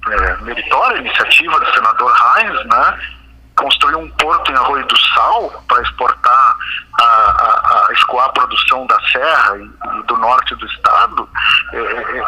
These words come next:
é muito mais viável construir um ramal ferroviário ligando Caxias a, a Montenegro, ali o distrito de Colinas, e ligando ao porto aqui de Rio Grande. Isso sairia mais barato e, e com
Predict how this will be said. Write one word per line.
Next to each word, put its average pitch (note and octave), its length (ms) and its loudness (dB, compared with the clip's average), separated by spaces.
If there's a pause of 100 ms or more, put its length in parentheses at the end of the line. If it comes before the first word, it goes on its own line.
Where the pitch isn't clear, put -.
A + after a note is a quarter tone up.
(260)
é B2+ 80 -6
muito F3 580 -6
mais C#3+ 340 2 (200)
viável C#3 560 2
construir C3 480 -2
um C3 80 -8
ramal B2 580 2
ferroviário A2+ 800 0
ligando - 460 -2
Caxias - 760 2
a, G2+ 200 2 (420)
a A2+ 60 0
Montenegro, B2 720 0
ali B2 120 -4
o - 80 0
distrito - 440 0
de - 100 0
Colinas, A#2+ 680 -2 (360)
e D3+ 60 -14
ligando D#3 420 -2
ao - 80 -2
porto C3+ 540 -4 (100)
aqui A#2+ 680 -4
de A#2 60 -4
Rio A#2+ 180 2
Grande. G2+ 440 -4 (260)
Isso D3 540 -6 (120)
sairia B2+ 260 0
mais C3+ 200 0
barato B2 680 2
e, C3 260 -16
e C3 100 -18 (260)
com C3+ 160 -2